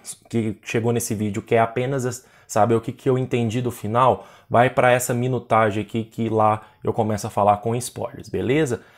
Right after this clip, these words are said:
É... Então vamos então conversar sobre Them, né? Nova série da, do Prime Video,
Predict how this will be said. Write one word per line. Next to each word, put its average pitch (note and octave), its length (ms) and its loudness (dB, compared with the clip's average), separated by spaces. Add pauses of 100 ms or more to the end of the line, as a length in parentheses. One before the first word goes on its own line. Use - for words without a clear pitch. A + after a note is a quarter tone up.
(240)
É... A2+ 720 6 (200)
Então C3+ 160 0
vamos D#3+ 240 2
então C#3+ 240 0
conversar A#2+ 540 2
sobre A#2 440 -2
Them, A2+ 420 -4 (240)
né? G#2+ 240 -6 (120)
Nova G#2 240 0
série G2+ 380 -2
da, G2+ 300 -4 (260)
do G#2+ 160 0
Prime G#2+ 340 0
Video, A#2 460 -4